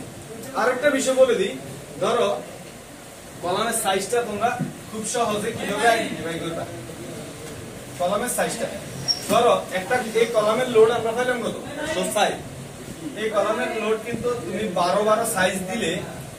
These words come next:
বারো বারো কি সাইজ, আর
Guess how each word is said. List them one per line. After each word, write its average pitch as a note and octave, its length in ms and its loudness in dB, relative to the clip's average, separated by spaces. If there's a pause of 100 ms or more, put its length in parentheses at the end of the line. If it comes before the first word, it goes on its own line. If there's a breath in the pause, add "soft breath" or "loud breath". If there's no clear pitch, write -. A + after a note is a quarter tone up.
(420)
বারো E3 280 4
বারো A#3+ 180 4 (140)
কি B3 140 -4 (1000)
সাইজ, F3 280 2 (840)
আর - 80 -2